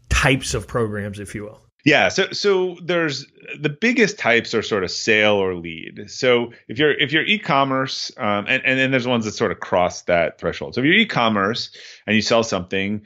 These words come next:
Speaker 2: you'd be inclined to say, "Oh, well, you know, I sell something for twenty-five dollars and I can afford maybe five or ten percent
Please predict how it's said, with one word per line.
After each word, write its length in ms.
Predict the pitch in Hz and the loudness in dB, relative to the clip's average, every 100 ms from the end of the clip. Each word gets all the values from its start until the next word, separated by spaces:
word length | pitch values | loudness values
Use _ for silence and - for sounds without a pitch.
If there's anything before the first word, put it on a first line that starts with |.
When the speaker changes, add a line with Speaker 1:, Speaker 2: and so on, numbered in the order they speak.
| - _ | -16 _
Speaker 2:
you'd 220 | 107 113 | 0 2
be 120 | 110 120 | 4 2
inclined 420 | 113 120 113 107 | 2 2 2 0
to 40 | |
say, 240 | 104 127 110 | 0 2 2
"Oh, 300 | 160 104 90 | 4 2 0
well, 400 | 98 95 92 87 | -2 -2 -4 -8
you 140 | - 110 | -6 -4
know, 100 | 95 | -4
I 80 | 92 | -4
sell 420 | - 107 104 101 | 0 0 2 0
something 300 | 101 107 104 | -2 -2 -2
for 100 | 98 | -2
twenty-five 400 | 104 104 95 95 | -2 0 2 4
dollars 400 | 123 123 113 104 | 6 6 6 2
and 80 | 98 | -2
I 60 | |
can 160 | 92 104 | -2 -4
afford 360 | 92 101 98 | -4 -2 0
maybe 360 | 101 98 92 87 | 2 2 2 -2
five 400 | - 120 110 101 | 2 4 4 2
or 80 | 95 | -2
ten 240 | - 98 | -4 -4
percent 520 | 95 85 92 90 90 | -4 -6 -2 -2 -2